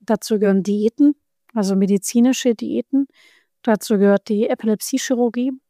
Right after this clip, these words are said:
Dazu gehören hirnstimulierende Verfahren. Und dazu gehören immunmodulierende Verfahren. Und als weitere Säule würde ich mal die Risikominimierung auch ansehen.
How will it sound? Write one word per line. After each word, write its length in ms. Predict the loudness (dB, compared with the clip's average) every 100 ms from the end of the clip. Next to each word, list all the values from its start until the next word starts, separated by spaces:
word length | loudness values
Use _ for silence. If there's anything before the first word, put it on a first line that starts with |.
| _ -6
Dazu 240 | -6 -2
gehören 380 | 0 2 0 -4 _ _ _
hirnstimulierende 840 | 0 0 2 0 2 2 2 2
Verfahren. 600 | 0 -6 -2 0 2 2 -2 _ _ _ _
Und 80 | -2
dazu 280 | 0 0 2
gehören 380 | 4 4 2
immunmodulierende 960 | 2 2 4 4 4 4 4 2 0 -2
Verfahren. 640 | -6 -8 -4 -2 0 -2 -6 _ _ _
Und 180 | -6 -2
als 320 | -4 -6 -14 -6
weitere 380 | 0 0 2 0
Säule 320 | 4 4 4
würde 140 | 0 -4
ich 100 | -2
mal 120 | -2
die 80 | 0
Risikominimierung 1080 | -2 -4 -4 0 2 2 0 0 0 -2 -2
auch 360 | -4 -4 -10 _ _ _ _
ansehen. 720 | -2 0 2 2 0 0 -2